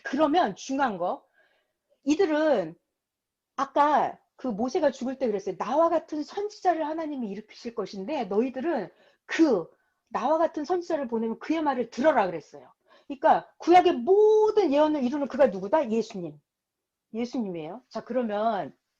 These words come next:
잘 들어요. 여기 구약에 살던 사람들이 다 죽어서 다 영계, 구약 영계에 다 있어요. 구약 영계에 다 있어요. 그러면 이 영들이,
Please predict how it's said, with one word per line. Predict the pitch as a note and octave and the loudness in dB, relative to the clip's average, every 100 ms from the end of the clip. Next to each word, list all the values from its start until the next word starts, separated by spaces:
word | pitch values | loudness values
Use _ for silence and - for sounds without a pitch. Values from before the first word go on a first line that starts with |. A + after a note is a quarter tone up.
| _ _ _ | _ _ _
잘 | - A#3+ | 0 2
들어요. | B3 F3 E3+ | 2 -2 -4
여기 | D#3+ F3+ C4 - _ _ _ _ _ _ _ | -6 -6 -8 -12 _ _ _ _ _ _ _
구약에 | - C#4+ E4+ E4+ E4+ | -10 0 2 2 2
살던 | F4 E4 | 0 0
사람들이 | D#4+ E4+ D4+ D4 | -2 -4 -6 -10
다 | - - F4 | -8 -2 -2
죽어서 | D#4+ D#4 C#4 | 0 -2 -2
다 | - C4+ | -2 4
영계, | B3 C#4+ C4+ B3 | 4 4 0 -2
구약 | - D4+ C#4+ | 0 0 2
영계에 | A#3+ A#3 A3 | 2 0 -4
다 | G3+ | -4
있어요. | F#3 - - C#3+ - _ _ _ _ _ _ | -8 -10 -16 -18 -20 _ _ _ _ _ _
구약 | - D#4+ D4 | 0 2 2
영계에 | C4+ A#3+ | 2 -2
다 | - B3+ | 0 0
있어요. | B3+ G#3+ F#3+ | 0 -4 -2
그러면 | E4 E4+ C4 | 0 2 0
이 | D#4 B3 | 0 2
영들이, | C4 B3+ D4+ F#4 D4 C4 D4 G#3 C#3 | 6 6 4 2 0 0 -2 -2 -4